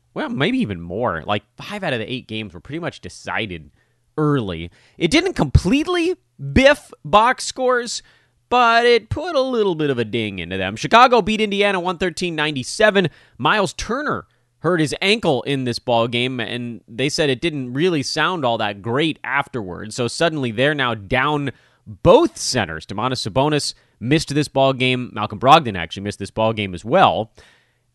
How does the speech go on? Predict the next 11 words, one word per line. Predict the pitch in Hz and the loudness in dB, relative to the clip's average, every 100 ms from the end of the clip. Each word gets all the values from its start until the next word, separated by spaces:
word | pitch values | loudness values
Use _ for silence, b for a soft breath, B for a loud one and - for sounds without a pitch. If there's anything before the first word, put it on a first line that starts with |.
| - | -4
And | 151 139 127 127 | 0 0 0 0
we | 147 | 2
don't | 170 | 2
know | 156 156 | 4 4
the, | 139 110 | 2 -4
the | - 131 | -2 0
precise | - 135 - 185 208 - - _ | 2 0 2 0 0 -4 -8 _
timetables | - 185 202 202 175 156 123 120 120 - | -2 0 0 0 0 0 0 -4 -4 -8
on | - 123 117 | -6 -4 -4
these | 110 104 - | -4 -6 -2
guys, | 107 90 92 113 | 0 0 0 -4